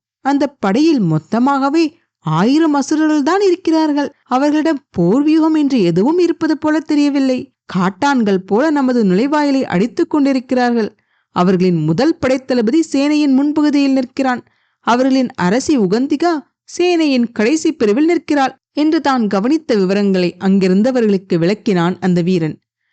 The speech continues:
அந்த படைத்தளபதியின் அறிக்கையை கேட்டவுடன் வீரனைத் தவிர அங்கிருந்த அனைவரின் முகத்திலும் ஒரு நிம்மதியும் ஏளனமும் பிறந்தது.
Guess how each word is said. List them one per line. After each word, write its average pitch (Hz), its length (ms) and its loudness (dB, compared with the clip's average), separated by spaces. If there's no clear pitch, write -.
அந்த 285 440 0
படைத்தளபதியின் 247 760 0
அறிக்கையை 240 640 -2
கேட்டவுடன் 190 640 -2
வீரனைத் 196 440 0
தவிர 170 500 -2
அங்கிருந்த 269 640 0
அனைவரின் 254 560 2
முகத்திலும் 240 680 0
ஒரு 180 220 0
நிம்மதியும் 170 640 0
ஏளனமும் 226 580 2
பிறந்தது. 160 560 0